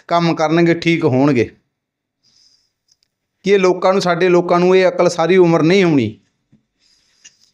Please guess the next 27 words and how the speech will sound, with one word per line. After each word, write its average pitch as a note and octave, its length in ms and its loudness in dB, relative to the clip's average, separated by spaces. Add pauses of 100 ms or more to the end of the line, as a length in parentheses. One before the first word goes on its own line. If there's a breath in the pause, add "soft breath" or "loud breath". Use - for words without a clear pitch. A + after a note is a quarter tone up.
ਕਿ F#3 60 -2
ਤੁਸੀਂ F#3+ 320 0
ਆਪਦੇ F#3 360 0
ਗੁਰੂ F#3+ 440 2
ਨੂੰ G#3 380 2 (440 soft breath)
ਛੱਡ F3+ 280 -2
ਕੇ F3 540 0 (260)
ਹੋਰ G3 220 0
ਥਾਂ F3+ 220 -4
ਥਾਂ E3+ 240 -4
'ਤੇ F3 120 -2
ਧੱਕੇ F3 300 -4
ਖਾਂਦੇ D3 300 0
ਫਿਰਦੇ C#3+ 340 -4
ਹੋ। D3+ 100 -2 (840)
ਪੜ੍ਹਨਾ F#3 320 0
ਨਹੀਂ F#3+ 140 0
ਕੁਛ, F#3+ 260 -2 (320)
ਬਾਣੀ D#3+ 320 0
ਨੂੰ F3+ 160 0
ਵਿਚਾਰਨਾ D#3+ 540 -2
ਨਹੀਂ, E3 200 -2 (440)
ਬਾਣੀ E3 320 0
ਦੇ E3 160 0
ਅਰਥ D3+ 260 -4
ਨਹੀਂ E3+ 140 0
ਕੱਢਣੇ, F3+ 420 0